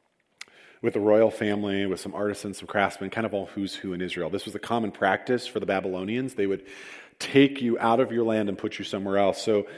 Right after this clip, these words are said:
Ezekiel wakes up one day in his homeland and then later wakes up to find himself away from his father's house,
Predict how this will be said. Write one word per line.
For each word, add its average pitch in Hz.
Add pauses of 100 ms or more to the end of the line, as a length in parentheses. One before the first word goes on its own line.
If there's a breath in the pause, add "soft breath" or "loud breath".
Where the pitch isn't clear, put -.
(200 loud breath)
Ezekiel 131
wakes 120
up 131
one 131
day 123
in 113
his 107
homeland 107
and 95
then 95
later 110
wakes 104
up 95
to 95
find 95
himself 95 (320)
away 110
from 120
his 117
father's 101
house, 101